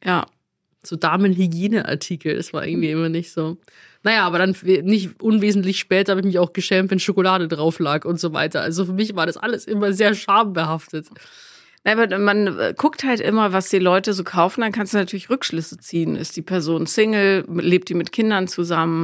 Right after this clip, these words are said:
Speaker 2: Mhm.
Speaker 1: hat die ein kleines Alkoholproblem, hat die ein kleines grundsätzliches Ernährungsproblem, äh, ist sie sehr gesundheitsbewusst
Speaker 2: Ja.
Speaker 1: und so weiter.
Speaker 2: Ja,
Speaker 1: Also
Speaker 2: kann man echt an einem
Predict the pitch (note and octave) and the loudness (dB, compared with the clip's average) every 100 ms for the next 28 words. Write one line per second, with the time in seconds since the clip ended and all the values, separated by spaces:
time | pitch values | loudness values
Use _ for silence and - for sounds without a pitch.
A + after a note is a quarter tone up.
0 | F#3+ G#3+ G#3 _ F#3 F3 F#3 F3 F#3+ F3 | 0 0 -4 _ -4 0 2 2 2 0
1 | E3+ - D#3+ F#3+ A3 - F3 E3+ F3+ F3 | 0 -4 -4 0 -2 0 -2 2 4 4
2 | F3+ F3 F#3 - A#3 F#3 G3 F#3 G3+ E3+ | 2 -2 -4 -4 -2 0 0 -2 0 0
3 | E3 D#3+ - - F3 F#3 A3 G3+ F#3 F#3 | 0 -4 -8 -12 -2 2 4 2 2 0
4 | F#3 F3+ F3 G3 G#3+ A3 G#3+ - G3 G#3 | -2 0 2 2 0 -2 -4 -4 2 4
5 | G#3+ - - - _ _ - - - F#3 | 2 -2 -12 -20 _ _ -4 -4 -4 -2
6 | F#3+ F#3 E3 F3 E3+ D#3+ D#3 A3 C#4 G#3+ | 2 2 2 2 2 2 2 2 2 -2
7 | F#3+ - F#3 F#3+ G3+ G3 - - - - | -4 -10 -2 0 0 -2 -8 -16 -10 -2
8 | F#3 F#3+ F#3 D#3+ D#3 D#3 D#3 E3 _ - | 0 0 0 0 0 -2 -10 -16 _ -4
9 | G3 E3 D3+ - _ - F#3+ F#3+ F3 G3+ | 0 0 -2 -12 _ -4 -2 -2 -6 -6
10 | F#3+ | -4